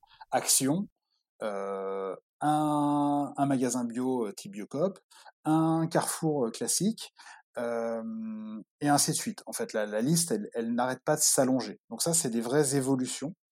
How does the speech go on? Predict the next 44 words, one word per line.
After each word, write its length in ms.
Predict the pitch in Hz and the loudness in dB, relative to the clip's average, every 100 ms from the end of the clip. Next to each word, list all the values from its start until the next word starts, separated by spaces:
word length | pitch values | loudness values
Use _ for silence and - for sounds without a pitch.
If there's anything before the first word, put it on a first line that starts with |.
| - - - _ | -18 -18 -20 _
euh, 460 | 113 107 107 107 98 104 110 | -6 -4 -4 -4 -4 -8 -10
du, 240 | 123 120 | -6 -4
de 100 | 120 | -2
la 100 | 120 | -2
fragmentation 680 | - 135 139 135 123 - 135 | 0 2 2 2 -2 -2 -2
de 60 | |
la 60 | 117 | -2
consommation 540 | - - 110 101 - | -6 -8 -8 -8 -8
des 100 | 101 | -4
circuits. 480 | 98 - - 139 185 - _ - - - _ 104 | -4 -4 -10 -8 -10 -12 _ -18 -16 -20 _ -14
Euh, 360 | 101 98 101 98 | -10 -8 -6 -6
et 100 | 117 | -2
donc, 280 | 123 139 120 | -2 -2 -2
euh, 240 | 107 101 | -4 -4
et 80 | 110 | -4
donc, 260 | 117 117 110 | -4 -6 -6
je 120 | 98 | -6
reviens 340 | 117 113 139 | -6 2 2
sur 180 | 139 - | 2 -2
le, 220 | 104 98 | -6 -6
sur 180 | 98 - | -8 -6
le 100 | 107 | -6
digital, 600 | 101 101 101 143 170 117 - - - - | -6 -10 -2 2 4 2 -4 -16 -20 -2
dont 220 | 127 180 | 4 8
le 140 | 165 | 8
e-commerce 400 | 135 139 139 143 | 6 4 4 4
fait 120 | - 127 | 4 2
partie. 360 | 120 - - - _ _ _ | 0 0 -4 -14 _ _ _
Le 180 | 123 127 | -2 0
drive, 500 | 113 120 135 170 170 - - | 2 4 4 4 0 -6 -4
mais 140 | 117 | 2
là, 100 | 117 | 6
en 100 | 135 | 8
ce 160 | 131 - | 6 2
moment, 300 | 123 123 135 | 0 4 4
le, 160 | 120 104 | 4 0
le, 180 | 104 | -6
le 180 | 98 101 | -8 -8
thème 200 | - 135 | 0 2
d'actualité, 580 | 123 117 - 107 101 127 | 2 0 -2 -4 0 2
c'est 180 | 123 104 | 2 0
la 40 | |
livraison, 680 | 98 104 107 104 117 120 110 | -4 -4 -2 -2 0 -2 -2
euh, 260 | 92 92 | -4 -6